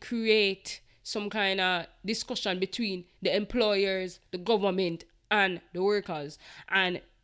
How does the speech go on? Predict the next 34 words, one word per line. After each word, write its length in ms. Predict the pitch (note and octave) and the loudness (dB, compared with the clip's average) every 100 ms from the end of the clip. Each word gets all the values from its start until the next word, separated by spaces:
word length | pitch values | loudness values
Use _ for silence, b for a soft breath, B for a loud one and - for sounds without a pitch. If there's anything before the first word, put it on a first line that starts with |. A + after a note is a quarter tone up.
| _ | _
you 80 | A3+ | -2
know, 200 | B3+ E4+ - | -2 -2 -8
trade 300 | - A#4+ G4 | 4 6 6
unions, 640 | C4 F#3+ D#3 - - - _ _ | 4 2 -2 -10 -20 -20 _ _
right? 340 | G#3 A3 A#3 - - | 6 8 8 2 -2
<laughs> 100 | A#3 - _ - _ - B B B | -2 -2 _ -20 _ -18 B B B
Now, 200 | A3+ C4 | 4 6
at 80 | A3+ | 6
the 60 | A#3+ | 4
time 300 | C4+ C#4 C#4+ | 2 2 4
in 140 | C4+ | 2
Jamaica, 420 | A3+ A3 G#3 G3+ F3 | 4 6 6 4 4
there 120 | F#3+ | 4
were 160 | F#3 F3 | 4 0
two 920 | - - - C#4 C#4 C4+ C4+ C4 B3+ B B F#3 | -4 -8 -2 2 4 4 4 0 -4 B B -2
major 520 | G#3 A3 G#3 G3+ F#3 | 6 8 8 6 2
trade 280 | G3 F#3 F3+ | 2 2 4
unions. 520 | E3+ D#3 G#2 - - B F3+ | 2 0 -4 -12 -18 B 0
There 120 | F#3 | 0
was 140 | F#3 | 0
the 80 | F#3 | -4
B 240 | E3+ B3+ | -2 4
I 180 | C4+ C4+ | 6 4
T 320 | C4+ C#4 C4+ | 2 2 4
U 360 | A#3+ G#3 F#3 F#3+ b b | 4 4 2 0 b b
and 160 | F#3 F#3 | -2 -2
the 200 | - - | -2 2
N 180 | B3 A#3 | 4 6
W 260 | G#3 F3+ | 4 4
U, 300 | F3+ D#3+ D#3+ B B - | 2 0 -4 B B 0
and 440 | G3+ G3+ F#3+ F3+ - _ _ - | 4 4 4 -2 -10 _ _ -12
we're 100 | F#3 | -2
going 200 | A#3 A3+ | 0 2
to 240 | A3 F#3+ | 0 -2